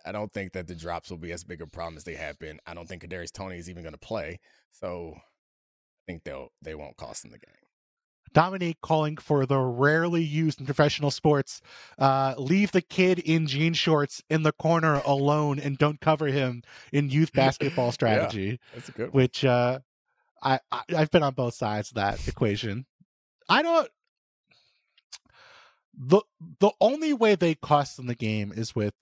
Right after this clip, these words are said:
Speaker 2: a turnover, right? Like, either it's a fumble through the end zone or a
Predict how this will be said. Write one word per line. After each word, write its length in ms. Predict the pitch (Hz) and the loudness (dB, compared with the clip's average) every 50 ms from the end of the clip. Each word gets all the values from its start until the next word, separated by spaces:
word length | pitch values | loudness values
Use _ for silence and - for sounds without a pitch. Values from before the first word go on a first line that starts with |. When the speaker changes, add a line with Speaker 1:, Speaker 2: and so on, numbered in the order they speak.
| - | -12
Speaker 2:
a 40 | - | -10
turnover, 600 | - - 113 101 87 92 98 101 101 98 98 - 104 | -6 -4 -4 -4 -4 -6 -8 -10 -10 -10 -10 -8 -4
right? 200 | 101 104 117 110 | 0 0 0 0
Like, 140 | 117 127 - | 0 0 2
either 280 | 120 120 123 123 139 | 4 4 4 4 2
it's 100 | 120 - | 0 0
a 60 | - 135 | -4 -6
fumble 640 | - - 127 131 131 135 127 123 120 120 120 120 - - _ _ _ _ _ _ _ - | -4 -4 -6 -2 0 2 4 4 4 4 4 2 -2 -8 _ _ _ _ _ _ _ 0
through 140 | - 139 123 | 2 2 4
the 140 | 131 127 120 | 4 4 2
end 160 | 120 120 120 | 2 0 2
zone 560 | 127 123 120 120 120 117 117 117 117 113 117 _ - | 2 2 2 2 0 -2 -4 -6 -8 -10 -12 _ -2
or 260 | - 117 117 120 120 - | 0 2 2 2 0 -2
a 480 | 117 117 110 110 110 107 107 107 107 113 | -2 -2 0 0 0 0 0 0 -2 -4